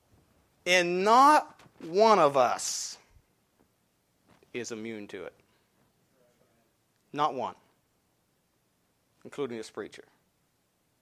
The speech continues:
In fact, I've come to the conclusion that the root of all sin, I don't care what it is,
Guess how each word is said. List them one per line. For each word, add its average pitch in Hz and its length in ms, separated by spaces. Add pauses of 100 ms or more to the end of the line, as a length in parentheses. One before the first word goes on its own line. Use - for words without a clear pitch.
(680)
In 135 100
fact, 151 520 (200)
I've 156 240
come 160 220
to - 80
the 135 80
conclusion 120 720 (400)
that 117 220
the 117 100
root 147 480 (160)
of 101 200
all 120 500
sin, 80 480 (760)
I 107 60
don't 101 160
care 107 140
what 104 160
it 113 100
is, 85 360